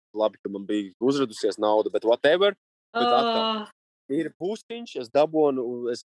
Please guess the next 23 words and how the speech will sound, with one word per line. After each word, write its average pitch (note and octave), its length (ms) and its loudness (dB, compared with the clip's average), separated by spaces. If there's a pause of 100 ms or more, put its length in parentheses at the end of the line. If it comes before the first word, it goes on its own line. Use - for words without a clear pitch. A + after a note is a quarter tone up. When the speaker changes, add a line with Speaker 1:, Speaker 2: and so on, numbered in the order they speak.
Speaker 1:
strādāju C3+ 580 4
pa A#2 120 -2
naktīm, A#2 520 -4
es F#2+ 120 -14 (100)
pil-, D3 220 4 (200)
vēl, B2+ 220 4
ā, C3 320 -4
otrā C3+ 400 4
plāna C3 320 0
lomās C3+ 560 -4
filmējos. C3 560 -2 (320)
Es G#2 80 -8
gulēju C#3 380 4
divas D3 260 2
stundas D3 460 0
dienā. C3+ 380 2 (400)
Es G#2+ 180 -6
ofisā C3 600 2
ierados, B2 680 0 (100)
ā, G#2 540 -2
desmitos B2 480 -4
vakarā, E3 400 -2
ofis-, B2+ 440 -4